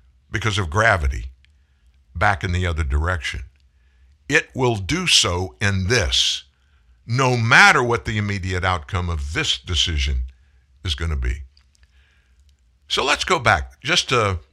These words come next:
a few months, a year and a half. Wouldn't it have been smart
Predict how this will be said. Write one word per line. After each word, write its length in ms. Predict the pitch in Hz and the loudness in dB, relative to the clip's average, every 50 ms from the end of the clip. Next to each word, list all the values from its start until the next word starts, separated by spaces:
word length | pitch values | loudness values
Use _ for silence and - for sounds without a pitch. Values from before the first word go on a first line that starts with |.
| _ _ _ _ _ - _ _ _ _ - - | _ _ _ _ _ -20 _ _ _ _ -12 -12
a 60 | 117 | -12
few 200 | - - 139 139 | -10 -8 -8 -6
months, 460 | 131 123 123 127 123 113 - - - | -2 0 0 0 0 0 0 0 0
a 80 | 98 95 | -2 -4
year 160 | 101 107 107 | -2 -2 -2
and 100 | 110 107 | 0 0
a 60 | 98 | 0
half. 340 | 95 98 101 101 98 98 - | 0 0 0 0 -2 -2 -4
Wouldn't 220 | - 240 254 240 | -6 -6 -4 -4
it 80 | 220 170 | -4 -4
have 260 | 127 113 131 113 98 | -2 -4 -4 -4 -4
been 240 | 90 107 107 98 87 | -6 -6 -4 -4 -2
smart 680 | - - - - - 117 113 110 120 139 151 - - | -2 -2 -2 -2 -2 -2 2 4 4 4 2 -2 -12